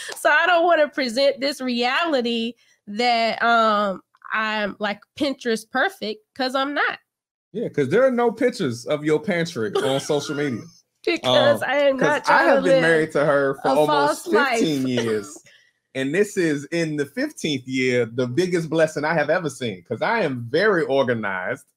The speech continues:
Speaker 1: Um, but I don't, you know, I don't do the shopping, I don't do the cooking, so I just let her pantry be what it is. But the Lord has blessed me through her, that she now has
Speaker 2: <laughs>
Speaker 1: bins,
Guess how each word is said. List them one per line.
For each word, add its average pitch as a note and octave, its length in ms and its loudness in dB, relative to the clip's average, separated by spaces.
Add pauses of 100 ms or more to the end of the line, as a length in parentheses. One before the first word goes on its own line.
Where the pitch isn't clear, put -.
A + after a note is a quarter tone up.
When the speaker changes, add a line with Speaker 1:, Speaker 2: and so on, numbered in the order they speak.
Speaker 1:
Um, B2 500 0 (380)
but D#3+ 380 2
I D#3 100 0
don't, F3 220 0
you F3+ 100 -4
know, D3+ 220 2
I C3+ 120 0
don't E3 200 0
do E3+ 100 0
the E3+ 60 -6
shopping, F#3+ 420 -2
I D3 140 -2
don't D3+ 180 -2
do D#3 100 0
the D#3 80 -4
cooking, G#3 360 -2
so D#3+ 200 0
I C#3+ 120 4
just C#3+ 200 -2
let D#3 160 2
her D#3+ 140 0
pantry E3 460 -4
be D#3 180 0
what D3+ 140 0
it D3 80 -2
is. G3 260 2
But E3 180 0
the D3 80 2
Lord F#3+ 400 4
has D#3 200 2
blessed E3+ 400 2
me B3 420 -2 (800)
through C#4 240 4
her, C#3 480 2
that D3+ 140 0
she G3+ 220 -6
now F3+ 260 -2
has E3 260 -2
Speaker 2:
<laughs> C#3 140 -4
Speaker 1:
bins, D#3 560 -4